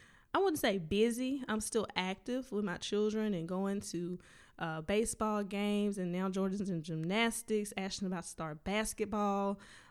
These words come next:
Um, whatever, what have you. B J may have something at the school. He was in choir a couple years ago.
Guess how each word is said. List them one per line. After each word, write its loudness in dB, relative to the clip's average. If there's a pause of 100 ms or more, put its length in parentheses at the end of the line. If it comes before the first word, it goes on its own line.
(100)
Um, -2 (200)
whatever, 2
what 2
have -2
you. -2
B -2
J 0
may -2
have -4
something -6
at -8
the -12
school. 0
He 0
was -4
in -10
choir 0
a -2
couple -8
years -2
ago. 0